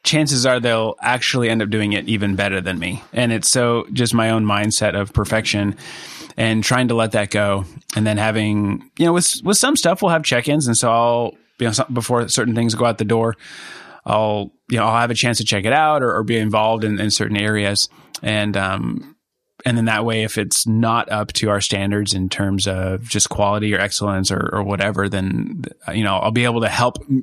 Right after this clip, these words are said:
push it over the edge to where we want it to be. But most of the time, almost all the time, w-, the stuff that's coming out the door is better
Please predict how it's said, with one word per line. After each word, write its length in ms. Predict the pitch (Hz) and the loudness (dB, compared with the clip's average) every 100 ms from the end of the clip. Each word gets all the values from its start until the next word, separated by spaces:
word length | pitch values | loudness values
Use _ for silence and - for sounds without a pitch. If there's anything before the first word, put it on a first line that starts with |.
| - | 0
push 200 | 143 123 | 0 0
it 60 | 117 | 2
over 220 | 123 147 | 2 2
the 160 | 104 98 | 2 2
edge 180 | 101 - | 0 -2
to 100 | 104 | 0
where 140 | 104 | 0
we 120 | 101 | 0
want 180 | 101 123 | 2 0
it 80 | 98 | 0
to 80 | 104 | 0
be. 140 | 104 | 0
But 240 | 95 - | 0 -2
most 640 | - 131 113 123 143 170 143 | -4 0 2 4 2 2 0
of 80 | 120 | -2
the 80 | |
time, 320 | 107 143 117 101 | 0 0 0 2
almost 260 | 127 113 | 0 0
all 220 | - 117 | 0 2
the 100 | 135 | 2
time, 320 | 113 127 107 101 - - - - - - - - - | 0 0 0 -4 -10 -14 -14 -14 -14 -16 -18 -12 -6
w-, 180 | 113 139 | -4 0
the 140 | 127 | 0
stuff 180 | - 135 | 2 2
that's 160 | 120 - | 0 0
coming 220 | 117 110 | 2 2
out 100 | 107 | 0
the 80 | 110 | 0
door 300 | 101 113 104 | 0 0 2
is 480 | 107 104 98 95 | 0 0 0 -2
better 420 | - - 110 92 | -2 -2 0 0